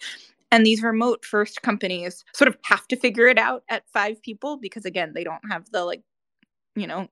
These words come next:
look up from your desk conversations. Um, so all to say, being in the same room early on really worked for us, uh, just with all of these sort of trade-offs. And I think one thing I, I really admire about the remote first companies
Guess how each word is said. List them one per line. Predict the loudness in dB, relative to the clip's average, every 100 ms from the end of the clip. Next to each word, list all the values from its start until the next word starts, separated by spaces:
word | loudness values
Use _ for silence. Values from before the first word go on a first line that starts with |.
| _
look | 0 0 0
up | 0
from | 0
your | 2
desk | 2 2 0 -8 -2
conversations. | -2 -2 -6 -6 -6 -10 -12 -14 -16 -14 -12 -14 -14 2
Um, | 6 6 4 -2 -12 _ _
so | -2 0
all | 2 0
to | 0
say, | -4 -6 -8 _ _ _ _ _ -18 -12 -4
being | 0 2
in | 4
the | 2
same | 0 -2 -4 -2
room | 0 0 -4 -10 -8
early | -2 -2 -2
on | -2 -2 -4 -6
really | -4 -4
worked | -4 -8
for | -10 -12 -8 -2
us, | -2 -2 -6 -8 -18 -20 -20 -20 -20 _ _
uh, | 4 4 2 -4 -10 -14 _ -12
just | -8 -6
with | -4
all | -4 -4
of | -8
these | -10 -10
sort | -8 -8
of | -8
trade-offs. | -10 -8 -8 -10 -8
And | -10
I | -8
think | -6
one | -6 -6
thing | -10 -12
I, | -12 -14 -10
I | -8
really | -2 4 6 6 2
admire | -2 -2 0 0 0
about | 2 0 0
the | -2
remote | -2 -12 -10
first | -8 -8 -6
companies | -6 0 4 4 2 -4